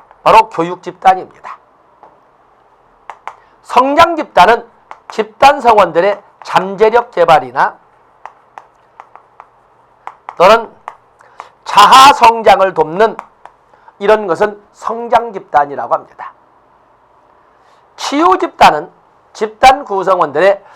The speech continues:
당면 문제 해결, 집단 구성원들의 당면 문제 해결에 초점을 두는 것은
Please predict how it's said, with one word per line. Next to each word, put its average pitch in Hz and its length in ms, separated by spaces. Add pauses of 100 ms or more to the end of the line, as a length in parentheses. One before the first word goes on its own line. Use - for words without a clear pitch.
(180)
당면 220 540
문제 240 380
해결, 156 360 (840)
집단 175 520
구성원들의 156 840 (920)
당면 233 580
문제 196 540 (320)
해결에 262 880
초점을 185 400
두는 151 220
것은 220 300